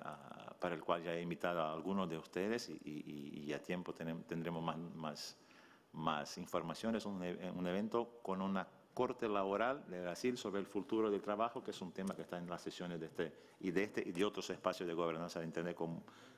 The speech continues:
con bastante frecuencia. En estas dos iniciativas tendremos, est-, estamos más que abiertos a cooperaciones con los partners que ya tenemos y, y lo que, lo, lo que estén interesados en, en conocer un poco más.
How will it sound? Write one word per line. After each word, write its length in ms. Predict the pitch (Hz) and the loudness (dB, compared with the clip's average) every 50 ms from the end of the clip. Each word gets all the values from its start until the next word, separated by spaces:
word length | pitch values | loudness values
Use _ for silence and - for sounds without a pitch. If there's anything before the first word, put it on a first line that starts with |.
| - - | -16 -2
con 200 | - 98 95 90 | 0 2 2 4
bastante 520 | 85 85 - - 95 95 95 87 - 87 | 2 2 2 2 0 0 0 0 -2 -2
frecuencia. 580 | - 90 85 - - 76 76 76 - - 76 - - - - - - - - - | 0 0 -2 0 -2 -4 -4 -4 -6 -8 -8 -10 -10 -12 -12 -12 -14 -14 -14 -8
En 140 | - 90 92 | -4 -2 0
estas 340 | 95 92 - 101 95 - - | 0 0 0 -2 -2 0 2
dos 280 | - 131 143 - - - | 2 2 2 0 -4 -4
iniciativas 600 | 113 104 101 98 - 98 92 - 123 127 123 113 | -2 -2 -2 0 0 -2 2 4 4 4 4 2
tendremos, 500 | - 101 98 95 98 107 110 101 92 - | 0 0 0 2 2 2 2 0 -2 -4
est-, 140 | - - - | -6 -2 -2
estamos 500 | 98 - - - 101 104 101 92 85 - - - | -2 -2 0 0 0 2 0 -2 -2 -4 -8 -8
más 340 | 87 87 92 110 120 123 117 | -4 2 4 4 4 4 0
que 120 | - - 98 | -2 0 2
abiertos 460 | 90 92 110 113 117 - 117 - 92 | 2 2 2 0 0 -4 -4 -4 -4
a 80 | 85 | -4
cooperaciones 600 | - 87 80 - - 82 80 - - 101 110 107 | -2 -4 -2 -2 -2 -2 -2 0 0 0 0 0
con 120 | 107 95 85 | -2 -4 -4
los 120 | 82 - | -6 -4
partners 420 | - - 98 - - - 107 101 - | 2 2 2 2 2 -2 -6 -6 -2
que 120 | - 87 | -2 0
ya 200 | 87 101 107 107 | 2 2 2 2
tenemos 440 | - 113 117 120 123 127 131 - - - - - - - - - - - | 2 2 2 4 4 2 0 0 -6 -12 -18 -20 -20 -20 -20 -14 -4 0
y, 80 | 87 | 2
y 360 | 87 87 92 87 90 85 80 | 4 4 4 4 2 2 2
lo 200 | 76 78 82 80 - | 2 2 0 0 0
que, 260 | 82 76 71 - - - | 0 -2 -2 -2 -4 -8
lo, 440 | 69 67 76 76 71 64 65 - - - - - - - - - - 80 | -8 -6 -4 -4 -4 -4 -6 -10 -12 -14 -14 -14 -12 -10 -8 -6 -2 -2
lo 240 | 80 73 76 85 90 | 2 4 6 4 6
que 120 | - 95 | 4 4
estén 260 | 87 - - 95 95 90 | 0 2 2 2 2 2
interesados 540 | 85 90 87 82 - 92 87 85 78 - | 2 2 2 2 4 2 2 2 0 -2
en, 120 | 85 82 - | -4 -6 -6
en 120 | 90 82 | -6 -4
conocer 380 | - - 92 90 - - 87 87 | 0 2 2 2 2 0 -2 -2
un 100 | 85 - | -2 -2
poco 240 | - 85 - 90 82 | -2 -2 0 0 -2
más. 260 | 76 69 65 - | -2 -4 -6 -10